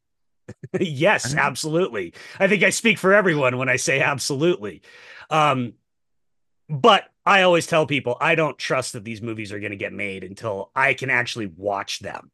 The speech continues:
Speaker 1: You, because even, even if you guys shoot 'em, there's movies that can fall apart, you know, while shooting or after shooting. That's happened to you before. You've been on set and literally the money's
Speaker 2: Yeah.
Speaker 1: dried up.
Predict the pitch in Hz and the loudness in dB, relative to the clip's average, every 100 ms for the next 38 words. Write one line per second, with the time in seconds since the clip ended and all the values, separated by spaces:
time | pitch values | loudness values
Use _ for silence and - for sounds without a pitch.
0 | - 135 131 131 170 233 233 180 226 262 | -8 -6 -4 0 2 4 4 4 2 2
1 | 240 139 165 147 123 - 180 180 123 95 | 2 0 0 0 0 -4 -4 -2 -4 -6
2 | - - _ - 147 127 165 147 123 131 | -20 -20 _ -4 -2 2 2 2 -2 -6
3 | - 127 - 131 113 104 120 117 107 - | -6 -8 -2 -2 -2 -4 -2 -2 -2 -8
4 | 117 110 95 - 123 123 135 127 131 - | -12 -8 -10 -10 -10 -2 2 2 0 -4
5 | 131 120 113 107 98 110 113 127 113 - | -4 -4 -4 -4 -4 -4 -4 -8 -10 -8
6 | 120 117 107 113 - 117 110 107 104 107 | -6 -6 -4 -6 -4 -4 -6 -8 -10 -10
7 | 107 104 107 120 101 117 107 104 - 107 | -10 -6 -4 -4 -6 -6 -6 -6 -8 -6
8 | 107 120 110 104 104 104 101 101 98 101 | -8 -8 -12 -12 -10 -10 -12 -12 -10 -8
9 | - 131 101 98 92 98 117 | -6 -6 -6 -8 -8 -6 -6